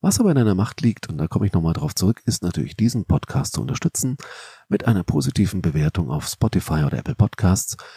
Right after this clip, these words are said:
eine Weiterempfehlung persönlich oder via Social Media. Freue mich auch immer, wenn was über Instagram geteilt wird oder LinkedIn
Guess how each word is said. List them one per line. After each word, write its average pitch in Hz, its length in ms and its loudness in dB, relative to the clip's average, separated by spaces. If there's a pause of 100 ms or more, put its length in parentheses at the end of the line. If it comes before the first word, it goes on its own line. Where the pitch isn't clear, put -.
(240)
eine 131 240 2
Weiterempfehlung 127 880 0 (100)
persönlich 175 640 0
oder 92 220 2
via 76 180 2
Social 73 320 -2
Media. 117 460 4
Freue - 220 -6
mich 85 160 -6
auch - 60 -2
immer, 90 220 2
wenn 80 180 -2
was 64 160 -4
über - 280 -6
Instagram 90 500 0 (680)
geteilt 85 420 0
wird 80 260 2 (500)
oder 139 200 -2
LinkedIn 131 520 0